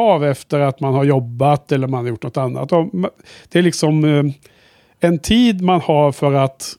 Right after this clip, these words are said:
eh, hänge sig åt filmen och inte bry sig om vardagliga problem eller strul på jobbet och så vidare. Och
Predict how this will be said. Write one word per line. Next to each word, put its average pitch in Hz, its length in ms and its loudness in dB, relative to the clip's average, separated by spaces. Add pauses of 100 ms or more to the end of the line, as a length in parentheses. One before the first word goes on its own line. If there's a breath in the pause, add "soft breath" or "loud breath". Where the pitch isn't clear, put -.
(220)
eh, 175 380 -6
hänge 156 420 2
sig 147 240 0
åt 135 180 -4
filmen 127 540 -2
och - 340 -10
inte 127 440 -4
bry 123 300 -2
sig 147 220 -6
om 123 380 -6 (320 soft breath)
vardagliga 143 540 2
problem 127 460 -2
eller 117 420 -4 (220 soft breath)
strul 147 360 0
på 147 120 -2
jobbet 135 340 -2
och 185 80 0
så - 80 -4
vidare. 151 480 -2 (640 loud breath)
Och 214 240 2